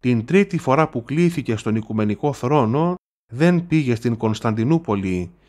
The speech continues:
και εκοιμήθη στην Μονή, αφού έζησε ζωή ασκητική.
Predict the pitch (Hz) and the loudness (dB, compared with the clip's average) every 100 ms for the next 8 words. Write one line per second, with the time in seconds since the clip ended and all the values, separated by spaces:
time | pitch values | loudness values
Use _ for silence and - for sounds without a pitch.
0 | _ _ _ 127 120 113 113 160 190 175 | _ _ _ 0 0 0 0 2 2 0
1 | 175 - 139 131 131 135 101 90 87 _ | -4 -2 -2 0 0 2 0 -2 -8 _
2 | _ _ - 110 - 117 139 180 180 180 | _ _ -6 -6 -2 2 4 4 2 0
3 | 175 139 120 127 175 175 117 107 - 110 | -2 0 2 2 2 0 -4 -6 -8 -8
4 | 98 156 113 87 90 | -6 -2 -2 -2 -6